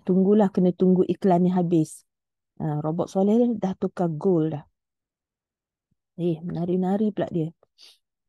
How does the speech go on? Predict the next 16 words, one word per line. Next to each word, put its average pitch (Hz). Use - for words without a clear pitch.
Okey, -
dah 151
habis. 147
Okey, 147
sekarang 196
kita 190
tengok 175
ya. 294
Ah, 156
eh, 185
yang 214
mahir, 311
tujuh 196
perkataan. 247
Yang 190
bagus, 208